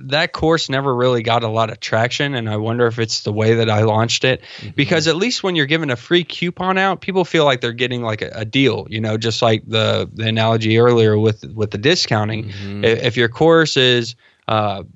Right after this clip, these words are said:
Speaker 1: two hundred dollars or ten dollars, and you say, "Here's a free coupon for you to enroll," and they go to the landing page and you see, yeah, it's, you know,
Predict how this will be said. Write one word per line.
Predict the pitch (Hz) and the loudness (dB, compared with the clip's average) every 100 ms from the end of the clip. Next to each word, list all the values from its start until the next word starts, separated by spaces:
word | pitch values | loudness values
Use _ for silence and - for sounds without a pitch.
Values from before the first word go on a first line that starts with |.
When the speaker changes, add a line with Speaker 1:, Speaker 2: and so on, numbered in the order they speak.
| _ | _
Speaker 1:
two | - 170 | 0 2
hundred | 156 131 | 2 2
dollars | 120 123 123 123 | 2 4 2 0
or | - 113 | -2 -4
ten | - 160 175 | -2 -2 0
dollars, | 117 110 107 113 - | 0 0 -2 -4 -6
and | 117 120 | -6 -4
you | 131 | -2
say, | - 113 110 | -2 -2 2
"Here's | 127 120 | 0 0
a | 113 | -2
free | 120 113 | -4 -4
coupon | - 170 180 120 117 113 | -2 -2 0 0 0 -2
for | - | -2
you | 117 117 | -2 0
to | 117 | 0
enroll," | 110 113 139 135 | 0 2 4 4
and | 127 | 4
they | 110 | 0
go | 110 120 | 2 2
to | 120 | 2
the | 113 | 0
landing | 120 147 139 | 2 2 0
page | 123 113 113 | 0 0 0
and | 110 | -2
you | 110 110 | -4 -4
see, | 110 | -4
yeah, | 110 131 117 | -2 0 0
it's, | 113 - _ 127 | -2 -10 _ -6
you | 110 | -4
know, | 110 107 107 | -2 -2 -4